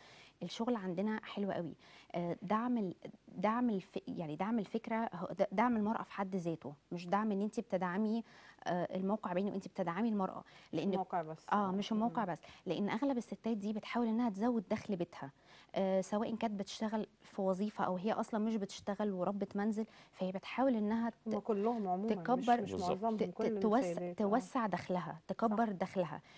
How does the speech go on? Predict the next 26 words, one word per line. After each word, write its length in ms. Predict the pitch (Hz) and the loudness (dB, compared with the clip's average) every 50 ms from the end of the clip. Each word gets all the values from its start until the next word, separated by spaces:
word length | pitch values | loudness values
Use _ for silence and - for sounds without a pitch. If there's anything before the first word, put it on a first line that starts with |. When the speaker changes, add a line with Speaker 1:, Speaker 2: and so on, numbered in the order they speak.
| - 190 | -14 -14
Speaker 2:
مم. 60 | 185 | -10
Speaker 1:
فهي 540 | 180 - 208 202 196 185 - 185 190 240 240 | -4 0 2 2 2 2 0 0 0 0 0
الفكرة 360 | 214 - 285 269 - 262 269 | 0 0 -2 -2 0 2 2
إن 140 | 254 240 247 | 2 2 2
إحنا 220 | - - 254 254 | 0 0 0 0
بندعم 580 | 220 180 180 190 208 254 240 254 202 190 185 175 | 0 2 2 2 2 4 2 2 2 0 -2 -2
في، 320 | 160 - - - - 180 - 180 170 - - | -4 -8 -10 -8 -8 -8 -8 -10 -12 -12 -10
يعني 300 | - 185 190 175 175 - - | -6 -4 -2 -2 -2 -4 -4
بندعم 460 | 180 185 190 220 240 262 226 202 202 | 0 0 2 2 2 2 2 0 0
الست 300 | 185 - - 254 - 262 | -2 -2 -4 -4 0 0
المصرية 300 | 226 202 190 - - 208 220 240 247 233 | 0 0 0 -2 -2 -2 0 0 0 0
بقدر 560 | - - - - 233 220 214 233 220 202 175 - - - - | -2 -4 -4 -2 0 2 2 2 2 2 0 -2 -6 -16 -10
المستطاع 720 | - 196 196 190 180 - - 185 185 - 226 240 247 247 - - - - - - _ - | -4 -2 -2 -2 -2 -4 -4 -4 0 2 2 0 0 -2 -6 -12 -20 -20 -20 -14 _ -4
إنها، 500 | 190 190 190 214 214 214 240 226 208 - - - - 185 175 - - | -2 0 0 0 0 0 0 -2 -4 -6 -10 -12 -8 -8 -8 -6 -4
إن 280 | 185 180 190 190 185 - - _ _ _ _ - | -4 -2 -2 -2 -4 -4 -8 _ _ _ _ -10
تحاول 360 | - - - - 233 269 269 | -8 -6 -2 2 4 4 4
إنها 300 | 240 220 233 247 254 240 - - - - 190 | 4 4 2 0 0 -2 -4 -8 -14 -12 -8
ظروفها 440 | 180 196 208 226 254 - - 214 202 | -4 -2 -2 -2 -2 -4 -4 -6 -4
تتحسن، 640 | - 180 - - - - 240 - - - 269 277 339 - - - - - - - - - | -4 -4 -8 -4 -2 0 0 0 0 2 2 2 2 0 -6 -20 -20 -20 -20 -16 -6 0
وبالتالي 640 | 208 226 214 240 220 - - 254 254 254 262 285 285 - | 2 4 4 4 2 2 2 4 4 4 4 2 -2 -2
بشكل 400 | 196 208 190 - 254 254 - 247 | -2 -4 -2 0 -2 0 0 -2
عام 220 | 214 185 202 240 240 214 | 0 0 0 0 0 0
هيبقى 380 | 208 208 202 - - - - - - | 0 0 -2 0 -2 -4 -4 -4 -4
ظروف 280 | 185 202 233 262 - | -2 0 0 2 2
مجتمع 380 | 240 220 - - 240 226 220 196 | 0 -2 -2 -2 -2 0 0 0
بالكامل. 440 | 170 170 170 - - 190 170 147 | -2 -4 -6 -4 -4 -4 -4 -4